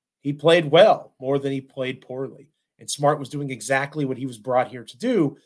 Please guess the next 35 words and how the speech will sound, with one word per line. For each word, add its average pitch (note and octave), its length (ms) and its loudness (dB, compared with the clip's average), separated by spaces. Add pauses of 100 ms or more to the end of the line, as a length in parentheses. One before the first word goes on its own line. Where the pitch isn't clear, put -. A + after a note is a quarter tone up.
(200)
in A#2 80 -20
terms C#3+ 220 -2
of A#2 60 -12
his A#2 140 -12
leadership C3 460 -4
on A#2+ 220 0
and A#2 80 -10
off A#2 240 -6
the A2 60 -20
floor. G#2+ 360 -12 (1080)
But A#2 120 -6
is G#2+ 80 -12
Vince C#3+ 200 0
Williams D3 280 0
Junior C#3+ 260 -4
your C#3 140 -2
sixth D3+ 280 -4
man? E3 360 -2
Maybe. D#3+ 480 -6 (1200)
Maybe D3+ 260 2
he F#3 220 -2
is. - 340 -2
He's B2 160 -14
not C#3+ 140 -2
your C3+ 80 -10
traditional C3 480 -8
guy A#2+ 240 -2
in A#2+ 120 -8
that A#2+ 160 -6
way. C3 180 0
He's E3 120 -8
not C3+ 200 -4
that B2 140 -4
microwave A#2 460 -8
scorer. F3 380 -4